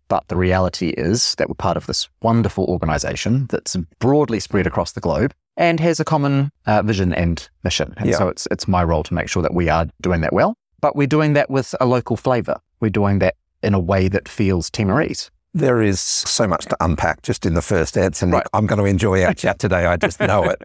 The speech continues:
Speaker 1: <laughs>
Speaker 2: Before we get to any of that, I wanna rewind because as I understand it, your background is actually in broadcasting.
Speaker 1: I started off with a commerce degree, actually.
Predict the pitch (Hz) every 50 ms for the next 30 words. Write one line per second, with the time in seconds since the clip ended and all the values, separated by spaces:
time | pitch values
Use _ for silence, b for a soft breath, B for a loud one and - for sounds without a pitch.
0 | - _ _ _ - 143 - - 151 143 156 147 147 120 127 113 - - - -
1 | - 117 101 101 95 92 85 76 - 120 82 80 92 98 110 113 113 107 101 101
2 | 104 107 101 90 95 92 87 85 85 85 82 87 107 - 117 98 104 104 92 117
3 | 117 120 113 107 95 85 - - 104 90 87 85 87 85 - - - 98 90 85
4 | 87 85 82 78 69 - _ - - - - - - 95 85 82 80 78 73 92
5 | 82 - - - - 87 80 78 78 76 67 - 76 85 110 107 - - - 67
6 | - - - - - - - - - - - - 120 123 - - 160 185 220 240
7 | 165 120 - - - 120 113 - - - - - 139 113 95 90 - - 104 -
8 | - - 57 64 - - - - - 113 151 180